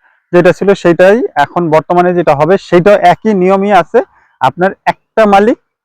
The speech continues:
ম্যাক্স-, ম্যাক্সিমাম তিনজনের জন্য আবেদন, মানে, ফাইল জমা রাখতে হবে। ওই তিনটা ফাইল যখন ঠিক থাকবে তাহলে অক্টোবরে ক্লিক করতে পারবে। এবং এটা শুধু সিজনালে, যারা এগ্রিকালচার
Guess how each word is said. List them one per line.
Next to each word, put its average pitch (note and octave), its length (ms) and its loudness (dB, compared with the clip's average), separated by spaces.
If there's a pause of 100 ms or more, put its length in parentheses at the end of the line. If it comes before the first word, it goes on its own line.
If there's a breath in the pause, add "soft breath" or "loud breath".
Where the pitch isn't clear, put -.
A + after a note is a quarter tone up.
(340)
ম্যাক্স-, D3 400 -6
ম্যাক্সিমাম F3 800 0 (340)
তিনজনের G#3 540 2
জন্য G3+ 200 -2 (800)
আবেদন, D#3+ 460 0
মানে, C#3 220 0
ফাইল D3+ 180 2
জমা E3 200 2
রাখতে F3+ 240 -2
হবে। F3 140 0 (360)
ওই G3 240 2
তিনটা A3+ 380 0
ফাইল G3 240 2
যখন G3 200 0
ঠিক - 280 -12
থাকবে G3 240 -2 (360)
তাহলে D#3+ 280 0
অক্টোবরে E3+ 460 0
ক্লিক D#3+ 260 -4
করতে C3 360 -6
পারবে। A2 280 -6 (400)
এবং F3 140 0 (100)
এটা F#3+ 220 2
শুধু G#3 220 -2
সিজনালে, F#3 580 0 (180)
যারা D#3+ 260 2 (120)
এগ্রিকালচার D#3+ 720 -2